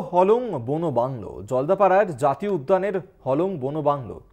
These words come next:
কী কারণে আগুন লেগেছে তা এখনো পর্যন্ত স্পষ্ট নয়, তবে প্রাথমিকভাবে অনুমান করা হচ্ছে যে শর্ট সার্কিট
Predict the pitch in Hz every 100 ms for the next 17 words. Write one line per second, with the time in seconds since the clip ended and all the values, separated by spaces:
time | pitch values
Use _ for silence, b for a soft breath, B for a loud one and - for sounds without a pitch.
0 | - 185 240 240 247 226 196 226 220 220
1 | 226 247 - 185 190 - 143 - 180 -
2 | 139 117 110 101 110 - 123 113 - 107
3 | 110 147 185 180 165 220 240 233 233 220
4 | 208 214 208 202 202 196 220 226 220 156
5 | - 175 170 190